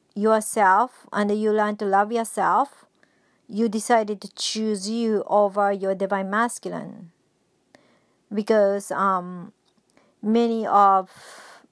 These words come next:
your situation, the journey is not panning out as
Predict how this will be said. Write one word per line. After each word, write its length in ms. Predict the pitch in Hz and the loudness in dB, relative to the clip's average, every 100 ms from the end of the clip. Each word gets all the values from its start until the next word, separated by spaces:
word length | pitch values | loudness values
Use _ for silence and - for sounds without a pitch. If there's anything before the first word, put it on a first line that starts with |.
| _ | _
your 260 | 202 220 220 | -2 0 0
situation, 1000 | - - 202 190 - 214 196 196 190 - _ _ _ - | -2 -2 0 0 -2 -4 -4 -4 -6 -10 _ _ _ -4
the 200 | 196 202 | 0 0
journey 640 | 220 208 202 202 202 180 - | 2 2 0 -2 -8 -10 -6
is 680 | 185 180 175 185 - - - _ _ _ _ _ _ _ _ _ _ _ _ _ _ - | -2 0 0 -2 -8 -14 -16 _ _ _ _ _ _ _ _ _ _ _ _ _ _ -2
not 480 | 247 339 392 320 - | 2 4 2 0 -2
panning 480 | 277 277 277 269 | 0 0 -2 0
out 420 | 240 220 233 233 220 | 4 6 6 4 2
as 400 | 202 196 - | 0 0 -4